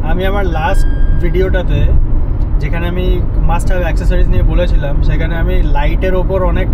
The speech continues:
focus করেছিলাম, লাইটের ওপর অনেক highlight করেছিলাম যে একটা ভালো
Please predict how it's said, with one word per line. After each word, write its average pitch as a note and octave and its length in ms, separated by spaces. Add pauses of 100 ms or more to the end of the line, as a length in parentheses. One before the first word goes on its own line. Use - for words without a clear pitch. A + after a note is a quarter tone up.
(140)
focus - 320
করেছিলাম, - 420
লাইটের - 320
ওপর - 200
অনেক - 140
highlight - 320
করেছিলাম - 320
যে - 60
একটা - 140
ভালো - 400